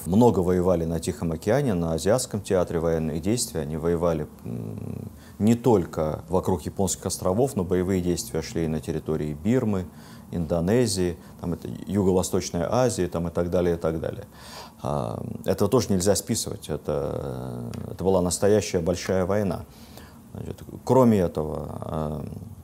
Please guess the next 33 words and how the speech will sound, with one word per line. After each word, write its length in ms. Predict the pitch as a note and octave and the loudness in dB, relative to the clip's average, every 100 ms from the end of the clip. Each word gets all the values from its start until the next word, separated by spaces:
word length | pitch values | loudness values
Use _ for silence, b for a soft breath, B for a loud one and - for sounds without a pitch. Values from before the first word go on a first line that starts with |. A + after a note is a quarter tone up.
| - - | -14 -4
боевые 400 | E2+ F#2+ F#2+ F#2+ | 2 4 4 4
действия 420 | G2+ F2 - F2 | 2 0 0 0
активно 400 | E2+ - F2 D#2+ | 0 -2 -2 -2
шли 200 | - F#2+ | -4 -6
в 60 | - | -2
Северной 420 | F#2+ F2 E2+ E2 | 0 0 0 -2
Африке 420 | E2+ E2+ E2 - | -2 -2 -6 -6
и 60 | E2 | -4
на 100 | E2 | -2
Ближнем 380 | D#2+ D#2+ E2 D#2+ | -2 -4 -6 -6
Востоке. 480 | D#2+ - C3+ E3+ E3 B B B B B B B F#2+ | -6 -2 -4 -4 -10 B B B B B B B 0
Ну 220 | B2+ D#3 | 4 4
и, 60 | |
наконец, 680 | C3 G#2 F#2+ G#2 A#2 - - - - - - - - - | 4 2 2 2 0 -2 -8 -16 -20 -20 -20 -18 -18 -2
путь 240 | B2+ A#2+ - | 0 2 0
от 160 | F#2 | -2
Нормандии 1200 | F#2+ F#2 F#2 G#2+ G2 D#2+ E2 D#2 D2+ D2+ D2+ D#2 D2+ | 2 2 4 2 2 0 -2 -4 -4 -6 -6 -6 -4
до 260 | E2+ F2 - | 2 2 4
Эльбы, 440 | A#2 C#3+ F#2+ E2 | 2 2 0 0
он 300 | - F#2+ F#2 | 0 -2 -2
не 180 | F2+ G#2+ | 0 0
был 220 | G#2 G2 - | 2 0 0
устлан 400 | F#2 - G2+ A2+ | -2 0 0 0
розами, 460 | E2 D2+ C#2+ - - - - - - | 0 -2 -6 -10 -14 -20 -20 -18 -8
поверьте 420 | - D#2+ D#2 - - | -2 0 -2 -6 -10
мне. 320 | - E2 - | -8 -10 -8
Когда 300 | - D#2+ G2 | -6 0 2
мы 100 | F#2 | 2
с 100 | - | 0
ма-, 240 | F#2 F2 | 0 0
с 100 | - | 0
вами 180 | F#2+ F2+ | 0 2
смотрим, 500 | F2 G2 G2 F2+ E2 | 0 0 0 -2 -4